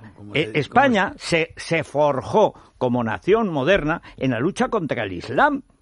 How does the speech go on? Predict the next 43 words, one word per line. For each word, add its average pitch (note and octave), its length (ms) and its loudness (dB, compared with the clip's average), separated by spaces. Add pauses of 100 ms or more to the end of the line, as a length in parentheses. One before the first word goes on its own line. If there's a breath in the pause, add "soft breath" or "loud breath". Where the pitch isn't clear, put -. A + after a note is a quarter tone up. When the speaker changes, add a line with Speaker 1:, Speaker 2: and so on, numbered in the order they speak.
(640)
Speaker 2:
Bueno, A#3 280 0
es - 100 -10
que G#3+ 260 0
en C3 160 0
el A#2+ 160 -4
Corán D#3+ 300 0
está A3 260 0
clara B3 260 0
la A#3 140 2
guerra A#2+ 320 0
santa. A3+ 580 -2 (420)
O - 60 -20
sea, C#3 180 0
de, C3+ 180 0
pero B2 320 -2
no, B2 160 -2
es C#3 140 -4
que F#3+ 120 0
no A#3+ 160 2
es G#3+ 120 2
discutible. D#3+ 640 0 (240 loud breath)
Y D#3 160 2
además, F3+ 640 2
el F#2+ 100 -12
único D#3 320 0
problema G#3+ 300 2
es G3 80 -4
que E3+ 100 -2
tienes C#3 380 -2
dos E3+ 180 0
facciones, F#3 560 -2
sunitas D3+ 520 -2
y G3+ 100 -8
chiitas, A3+ 460 -4 (320 loud breath)
que C#3+ 80 0
están A3 440 -2
en D3 160 0
abierta D#3 440 0
guerra F3 300 -2
civil, A3 360 -2 (400 soft breath)
ambos A3+ 380 0
con D3 200 -6
petrodólares, G3 880 0